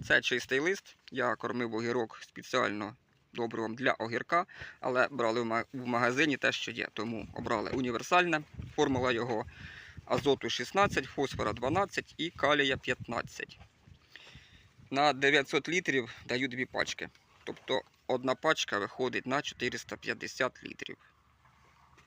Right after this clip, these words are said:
Тому даю на куб, ну, на дев'ятсот літрів дві пачки. І його склад в себе бачите на екрані. Тут є все те, що вам потрібно, можете почитати.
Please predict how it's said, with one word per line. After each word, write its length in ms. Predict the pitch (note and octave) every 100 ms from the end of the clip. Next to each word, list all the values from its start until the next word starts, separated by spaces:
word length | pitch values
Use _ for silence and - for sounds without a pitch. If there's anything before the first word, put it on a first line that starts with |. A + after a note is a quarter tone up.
| _ _ _
Тому 220 | - C3+
даю 380 | B2 B2 C3+ C3 - _
на 140 | B2 A#2+
куб, 280 | - G3 F3+ - _ _ _ _ _
ну, 100 | -
на 120 | C3+
дев'ятсот 460 | C3+ C3 C3 B2+ -
літрів 240 | F3 A#2
дві 140 | A#2+ C3
пачки. 380 | - - - - - - - - _
І 100 | -
його 200 | G3 C#3
склад 340 | D3 - F#2+ -
в 80 |
себе 280 | - C3 A#2
бачите 400 | B2 A#2+ A2+ F2+
на 220 | B2 C3+
екрані. 460 | G#2+ F#3 F#3 E3+ D3 - _ - - - - - _ -
Тут 200 | C3+ C3+
є 80 |
все 320 | B2+ - - A#2+ -
те, 120 | A#2+
що 220 | - B2+
вам 180 | B2 G#2+
потрібно, 580 | - A#2+ F#3 F#3 E3 D#3
можете 380 | - C3 C3+ -
почитати. 680 | - C3+ - - - - -